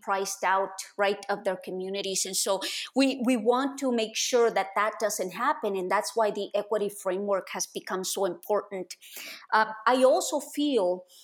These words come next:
uh, Beth, that, um, you know, the, um, ethnic minority communities, and I'm a Latina, right? Um, we, we always have a say that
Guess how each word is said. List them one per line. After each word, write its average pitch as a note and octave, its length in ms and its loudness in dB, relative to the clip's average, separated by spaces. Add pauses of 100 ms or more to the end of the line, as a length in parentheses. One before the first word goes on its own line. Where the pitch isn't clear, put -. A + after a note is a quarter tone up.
(200)
uh, G3+ 140 4 (140)
Beth, G3+ 220 6 (240)
that, F#3+ 240 2 (220)
um, F#3+ 380 0 (220)
you B3+ 100 -2
know, C4 120 0
the, A#3 320 2 (140)
um, - 160 -12 (840)
ethnic C#4+ 400 2
minority B3 720 0
communities, A3+ 680 -4
and G3+ 160 -2
I'm B3 220 0
a C4 100 0
Latina, F3+ 680 -2 (400)
right? G#3+ 220 0 (280)
Um, F#3 280 -2 (300)
we, C#4+ 240 2
we C#4 260 -2
always E4 380 4
have B3+ 180 -4
a B3 80 0
say G3 680 -2 (120)
that F3 220 0